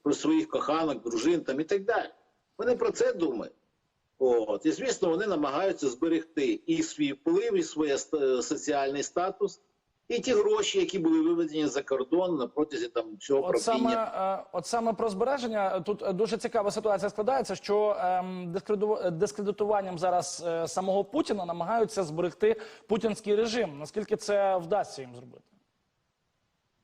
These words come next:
Speaker 1: Ну, путінський режим вони зберегти неможливо.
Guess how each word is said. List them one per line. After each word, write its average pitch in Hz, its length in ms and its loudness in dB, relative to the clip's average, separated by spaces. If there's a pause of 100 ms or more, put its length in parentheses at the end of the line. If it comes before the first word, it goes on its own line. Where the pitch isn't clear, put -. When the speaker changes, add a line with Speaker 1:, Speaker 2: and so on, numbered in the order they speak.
(360)
Speaker 1:
Ну, 190 140 2
путінський 247 460 2
режим 190 340 4
вони 185 300 2
зберегти 165 720 2
неможливо. 131 800 2